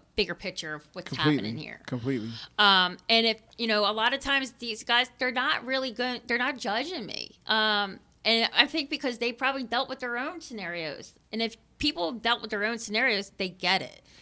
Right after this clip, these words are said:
Speaker 2: Completely.
Speaker 1: Even if they're not in that position anymore.
Speaker 2: Completely. They get it. No, they still get it. No, com-, if, if you've never had the experience, this is my thing for people. Like, and we're gonna take a quick break after I say this. So,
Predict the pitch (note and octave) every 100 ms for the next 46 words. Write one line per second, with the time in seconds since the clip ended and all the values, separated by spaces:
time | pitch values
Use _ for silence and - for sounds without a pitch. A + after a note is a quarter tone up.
0 | - - - A#2+ F3+ D3 A2+ B3 C4 C4+
1 | B3 A3 G#3 A#3 A#3+ A3+ - B3 A#3 G3+
2 | D3+ C#3 - F3 C3+ B2 C#3 C3+ F3 F3
3 | - D3+ D#3+ A2 C3+ C#3+ - D3+ D#3 D3+
4 | G#3 C3 - D#3+ C#3 - D#3 C#3 - -
5 | E3 D#3 - - - _ _ - D#3+ C#3+
6 | A3 A#3 G#3 E3 B2+ D3+ D#3+ F3+ F3 -
7 | G3 F#3+ F#3 G#3 E3+ D3+ D#3 C3+ B2 D3+
8 | A#2+ A#2 A#2+ A#2 C#3 D3+ C3+ B2+ B2+ A2+
9 | A#2+ A2+ G#2+ A2 B2+ G2+ E2+ - B2+ A2+